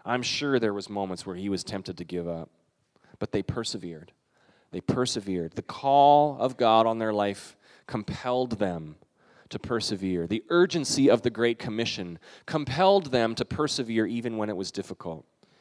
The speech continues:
In those verses, I, and the verse fourteen I read, those places, "From Perga they went on to Pisidian Antioch." Now, that's just, again, one sentence.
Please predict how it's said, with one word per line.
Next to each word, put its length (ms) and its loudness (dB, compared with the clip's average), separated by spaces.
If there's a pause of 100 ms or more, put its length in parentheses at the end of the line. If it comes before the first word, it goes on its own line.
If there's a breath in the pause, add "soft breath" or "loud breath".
(460 soft breath)
In 80 0
those 160 6
verses, 360 4
I, 100 8
and 180 4
the 60 6
verse 240 2
fourteen 420 2
I 80 2
read, 260 4
those 180 0
places, 420 -2
"From 240 0
Perga 420 6
they 140 6
went 240 4
on 220 2
to 100 -2
Pisidian 600 -2
Antioch." 680 -4 (600 loud breath)
Now, 200 0
that's 180 0
just, 220 -4
again, 300 2
one 200 4
sentence. 640 -4